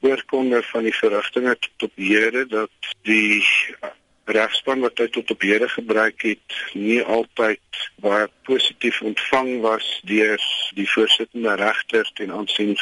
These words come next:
van sekere aspekte in die saak nie. So moontlik voel hy dat hy dalk benadeel word as gevolg van die verhouding tussen die regsbank en sy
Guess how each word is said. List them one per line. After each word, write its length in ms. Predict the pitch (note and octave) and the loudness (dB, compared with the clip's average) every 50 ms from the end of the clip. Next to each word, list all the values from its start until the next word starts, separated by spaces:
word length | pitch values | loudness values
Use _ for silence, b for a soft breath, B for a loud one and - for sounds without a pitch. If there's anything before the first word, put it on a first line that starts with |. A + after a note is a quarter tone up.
| - | -2
van 320 | - G#2 G2+ G2 F#2+ F#2 F2 B B B B B B B B B B | 0 0 2 2 0 -2 -4 B B B B B B B B B B
sekere 440 | - - - A#2+ - - - A#2 G2+ | 2 4 4 4 4 2 0 0 0
aspekte 760 | E2 A2 G#2 - - - A2+ A2 - _ - A#2 G#2+ G2+ G2 - - | 0 2 2 0 2 2 -2 -4 -6 _ -4 -2 0 0 -2 -4 -8
in 120 | - G2+ G2+ | -10 -8 -4
die 140 | G2+ F#2+ - | -2 0 2
saak 380 | C#3+ A#2+ A2 A2 G#2+ - - | 2 2 2 2 0 -4 -4
nie. 160 | - C#3+ D#3 | -4 -2 0
So 420 | D3+ - - C3 B2+ A#2+ A#2 A2+ G#2 - _ _ _ | 2 2 4 4 4 4 2 2 0 -4 _ _ _
moontlik 480 | - G#2 G#2+ A2 A2 - - B2 - | -6 -2 -2 0 0 0 -2 -2 -2
voel 260 | - - C3 B2 A#2+ A#2+ | -2 -2 0 2 2 2
hy 100 | A#2+ A2+ | 2 2
dat 240 | G#2+ A2+ A2 G#2+ - _ - - - B B B B B B B B _ | 0 0 0 0 -2 _ -14 -16 -16 B B B B B B B B _
hy 320 | - G#2 G#2 G2+ G2+ F#2+ - _ _ | -2 -2 -2 -2 -2 -6 -8 _ _
dalk 240 | - G#2 G#2 - - | 0 0 0 0 0
benadeel 540 | - G#2 G#2 G2+ G#2 A2 A2 A#2+ A#2+ A#2 G#2+ | -2 0 2 2 2 2 2 2 2 2 2
word 400 | G#2 A2 A2 A2 G#2 - - - | 2 2 2 2 0 -2 -4 -4
as 160 | F#2+ - - | -2 -2 -2
gevolg 520 | - G2+ - - - G#2+ G2+ - - - | -4 -6 -4 0 0 0 0 -2 -6 -4
van 400 | - A2 A2 G#2+ G#2+ G#2 G#2 G2+ | 0 0 0 2 0 0 -2 -2
die 220 | F#2+ G2+ G2+ G2 F#2+ G2 - | 0 2 2 4 4 2 2
verhouding 520 | - G#2 G2+ G2 G2+ G#2 A2 A2+ A2 G#2 - | 2 2 2 2 2 2 2 0 -2 -2 -4
tussen 420 | - G#2 - - - G#2 G#2 G2 | -2 2 2 2 2 0 0 0
die 260 | G2 G2+ G2 F2+ - - B B B B B B B B B B B - | 0 0 0 0 -2 -8 B B B B B B B B B B B 0
regsbank 720 | - G#2 A2 A#2 - - - - G#2 G#2 A2 A2+ B2 B2 - | 2 2 2 2 0 -4 -10 -6 -2 0 0 0 -2 -4 -4
en 140 | - A2 G#2+ | -4 -2 0
sy 280 | G2 - - A2 G#2+ | 0 2 2 2 2